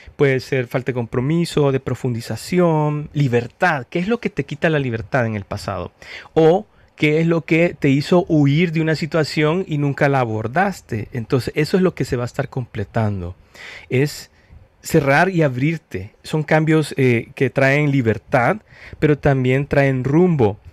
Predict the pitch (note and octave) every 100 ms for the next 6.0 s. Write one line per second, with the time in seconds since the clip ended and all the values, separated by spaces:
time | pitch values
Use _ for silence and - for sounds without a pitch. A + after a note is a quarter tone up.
0 | - - - C#3+ - G#3+ D#3+ G#3 - -
1 | B2+ D#3 - F3 C3+ D#3+ D3 D3 C#3+ D3
2 | C#3+ C#3 C#3 D#3 E3+ - C3 - B2 B2
3 | A2 - - F#3+ F3 F3+ _ - - _
4 | _ - _ - B2+ B2 - A#2+ C3+ C3
5 | C3+ - C#3 - C#3 - B2 - C#3 C#3